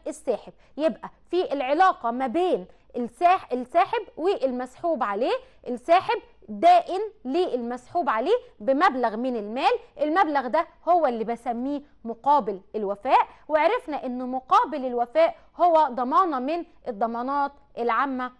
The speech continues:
على الكمبيالة. طيب، وتوقفنا عند شروط مقابل الوفاء. طيب، تعالوا نفتكر مع بعض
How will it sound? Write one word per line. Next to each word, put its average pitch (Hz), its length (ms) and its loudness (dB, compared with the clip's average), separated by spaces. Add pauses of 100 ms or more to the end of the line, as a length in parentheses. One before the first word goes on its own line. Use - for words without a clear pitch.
(120)
على 254 360 0 (220)
الكمبيالة. 311 600 -6 (640)
طيب، 151 180 -8 (100)
وتوقفنا 330 880 2 (220)
عند 294 640 -2
شروط 320 680 -2 (180)
مقابل 269 680 -2 (240)
الوفاء. 302 380 -2 (500)
طيب، 175 180 -6 (400)
تعالوا 392 320 2
نفتكر 415 420 -4
مع 254 200 -2
بعض 196 260 -2